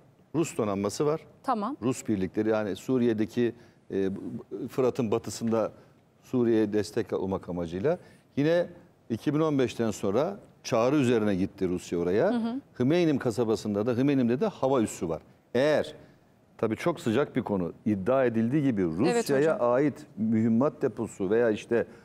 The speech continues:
Speaker 1: Rus askeri şeyi diyelim, ünitelerinden birini vuruyorsa vurduysa şu an itibariyle biraz daha olayın şekli biraz daha farklı bir istikamete gidebilme olasılığı çok yüksek.
Speaker 2: Hı hı.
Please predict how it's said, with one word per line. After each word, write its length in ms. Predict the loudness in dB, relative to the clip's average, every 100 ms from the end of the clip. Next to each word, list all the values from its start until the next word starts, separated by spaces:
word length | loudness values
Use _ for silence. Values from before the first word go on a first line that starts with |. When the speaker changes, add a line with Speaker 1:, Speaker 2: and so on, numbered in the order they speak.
| _ -4
Speaker 1:
Rus 200 | -2 -2 -2
askeri 560 | -2 -2 -2 2 2 0 -4
şeyi 300 | -4 0 4
diyelim, 280 | 4 2 -2 -8 -2
ünitelerinden 600 | 0 2 2 2 2 2
birini 160 | 0 0
vuruyorsa 600 | 2 2 2 2 0 -2 -8 -20 _
vurduysa 680 | 0 2 2 2 2 0 -2 -12 -20 _ -4
şu 160 | 0
an 100 | 2
itibariyle 500 | 2 2 2 2 0
biraz 300 | 2 2 2
daha 160 | 2 2
olayın 320 | 2 2 0 -2
şekli 400 | -2 -2 -2 0
biraz 240 | 0 2
daha 80 | 0
farklı 360 | 0 -2 -2
bir 60 | -8
istikamete 540 | -6 -2 0 0 0
gidebilme 480 | 0 2 0 0 0
olasılığı 440 | 2 0 0 -2 0
çok 240 | 0 -2
yüksek. 260 | -10 -6
Speaker 2:
Hı 40 |
hı. 60 | -4